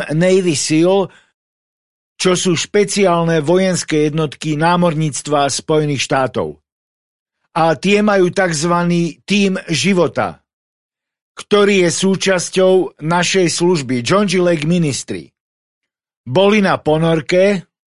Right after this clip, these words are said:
a mali byť niekde vysadení a na niekoho v ponorke padol nejaký súd alebo valec a zlomil mu rebrá.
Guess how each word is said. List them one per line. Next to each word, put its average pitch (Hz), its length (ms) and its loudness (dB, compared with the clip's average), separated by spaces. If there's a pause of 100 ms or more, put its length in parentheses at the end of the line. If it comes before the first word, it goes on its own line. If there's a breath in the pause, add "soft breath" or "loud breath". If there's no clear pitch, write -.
(680)
a 165 240 2
mali 196 320 2
byť 165 220 0
niekde 170 480 0
vysadení 165 880 -2 (880)
a 151 220 0
na 175 160 0
niekoho 190 480 2
v - 100 -14
ponorke 180 600 0
padol 175 420 2
nejaký 143 640 -2
súd 180 540 0
alebo 143 320 0
valec 147 680 0 (920)
a 160 160 0
zlomil 190 500 2
mu 180 180 2 (120)
rebrá. 139 640 0